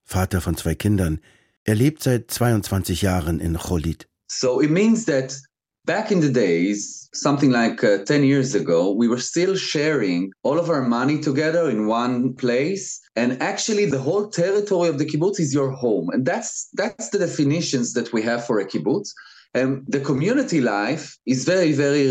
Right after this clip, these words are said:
Speaker 2: rich because you are working with the people on the plantations or in the kitchen or in the laundry.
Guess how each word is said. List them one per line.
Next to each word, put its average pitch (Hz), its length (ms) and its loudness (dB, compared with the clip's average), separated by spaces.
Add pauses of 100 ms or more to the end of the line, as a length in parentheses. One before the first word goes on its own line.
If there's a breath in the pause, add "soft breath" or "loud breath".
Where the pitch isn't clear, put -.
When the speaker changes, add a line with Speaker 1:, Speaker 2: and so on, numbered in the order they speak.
Speaker 2:
rich 120 220 0
because 117 220 -4
you 131 180 2
are 117 100 0
working 180 460 0
with 208 160 2
the 202 80 2
people 202 560 0
on 131 140 0
the - 80 -2
plantations 147 880 -2
or 120 240 0
in 135 140 0
the - 80 -2
kitchen 135 500 -2
or 127 140 2
in 139 100 2
the 156 100 0
laundry. 131 720 0